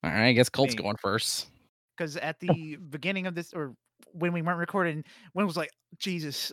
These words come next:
Speaker 2: oh, fuck, I don't know. Oh, who should go first? It's so stressful figuring out who's gonna go first for a school project. I don't wanna say something weird in front of my crush."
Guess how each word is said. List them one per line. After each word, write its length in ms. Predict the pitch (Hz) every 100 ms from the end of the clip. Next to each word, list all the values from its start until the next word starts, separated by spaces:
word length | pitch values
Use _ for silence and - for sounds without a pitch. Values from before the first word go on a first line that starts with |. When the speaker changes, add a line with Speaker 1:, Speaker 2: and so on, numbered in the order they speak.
| -
Speaker 2:
oh, 300 | 185 185 180
fuck, 480 | - 220 196 175 -
I 100 | 170
don't 160 | 208 190
know. 320 | 190 185 180 - - _ _ _
Oh, 520 | - 247 233 226 208 202
who 140 | 233 262
should 180 | 247
go 140 | 214 214
first? 760 | 202 - 254 240 233 202 -
It's 120 | 269 -
so 380 | 254 240 226 - - - _
stressful 840 | - - 269 277 285 - 254 247 214
figuring 480 | - 277 262 277 269
out 300 | 269 254 - _ _
who's 160 | 262 254
gonna 140 | 285
go 140 | 254
first 500 | 202 - - 262 262
for 180 | - 240
a 40 | 214
school 300 | - 247 214
project. 680 | 214 240 254 196 247 - 226
I 40 |
don't 120 | 233
wanna 180 | 226 220
say 240 | 180 220
something 600 | 214 240 214 214 190 185 180
weird 400 | 175 220 269 269
in 80 | 220
front 160 | 233 220
of 60 |
my 80 | 208
crush." 760 | - 240 254 240 226 - - -